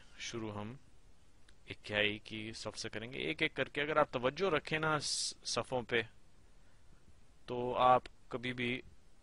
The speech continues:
जमा का सिलसिला गलत नहीं करेंगे। तो पहले हम इक्याई की सफ, खाली इस पे तवज्जो रखिए। पाँच जमा नौ, चौदह, एक आगे।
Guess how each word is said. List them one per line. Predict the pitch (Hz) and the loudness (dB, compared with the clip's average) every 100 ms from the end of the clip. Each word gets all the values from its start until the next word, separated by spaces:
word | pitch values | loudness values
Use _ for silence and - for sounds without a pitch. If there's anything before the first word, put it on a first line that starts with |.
| - - - - - - - - - - - - - - | -20 -20 -20 -20 -20 -20 -20 -20 -20 -20 -20 -20 -20 -12
जमा | 113 110 110 107 | -6 -4 -2 -2
का | 110 101 | -2 -2
सिलसिला | - 101 101 101 | -4 -8 -4 -2
गलत | 95 87 - | -2 -6 -8
नहीं | 80 | -14
करेंगे। | - - 78 - - - | -14 -14 -16 -18 -20 -18
तो | - | -16
पहले | - 135 147 143 | 4 6 6 4
हम | 120 175 196 | 0 -6 -10
इक्याई | 113 - 92 90 | -6 -2 0 -2
की | 92 | -6
सफ, | - 92 - - - - - - - - | -8 -10 -14 -20 -20 -20 -20 -20 -12 -4
खाली | 104 107 | -4 -4
इस | - | -8
पे | 104 | -8
तवज्जो | 95 85 82 90 | -8 -10 -10 -12
रखिए। | - - - - - - - - - - | -12 -14 -16 -18 -20 -20 -18 -18 -20 0
पाँच | 120 135 147 - | 4 4 4 4
जमा | 123 120 | 4 4
नौ, | 117 117 156 - - - - - - - - - - - - - - | 2 0 -2 -10 -20 -20 -20 -20 -20 -20 -20 -20 -20 -20 -20 -20 -12
चौदह, | 85 82 92 - - - - - - - - - - - - - - - - - - - | -8 -8 -10 -16 -20 -20 -20 -20 -20 -20 -20 -20 -20 -20 -20 -20 -20 -20 -20 -20 -20 -10
एक | 101 98 - | -6 -6 -6
आगे। | 90 90 107 | -8 -8 -16